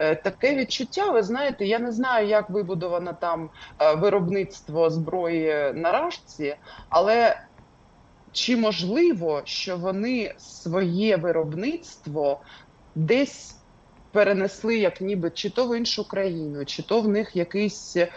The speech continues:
контракт з, з іншою країною, яка за їх кошти виробляє для них зброю.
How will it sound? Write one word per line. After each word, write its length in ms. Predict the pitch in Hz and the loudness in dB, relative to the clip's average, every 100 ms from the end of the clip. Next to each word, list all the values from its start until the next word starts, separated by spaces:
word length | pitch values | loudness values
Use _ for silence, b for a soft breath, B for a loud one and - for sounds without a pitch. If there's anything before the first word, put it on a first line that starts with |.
| B - | B -4
контракт 580 | - 208 220 220 175 156 | 0 2 4 4 4 0
з, 280 | 147 160 156 | -8 -10 -8
з 260 | - 156 185 | -8 -2 0
іншою 440 | 180 - - 156 | 0 -2 -2 -4
країною, 680 | 147 156 160 214 359 226 180 | -2 -2 0 2 4 4 2
яка 600 | 165 156 160 - 202 196 | -2 -2 -4 2 4 4
за 160 | 151 156 | 2 -2
їх 320 | 175 160 147 - | -4 -6 -8 -6
кошти 400 | 262 359 - 175 | -2 -2 -2 -4
виробляє 680 | 156 156 160 147 185 240 233 | -2 0 0 2 2 4 2
для 240 | 160 151 156 | 0 -2 -2
них 340 | 170 190 - - | -4 -8 -10 -8
зброю. 720 | 160 160 165 202 170 147 | -4 -4 0 0 2 0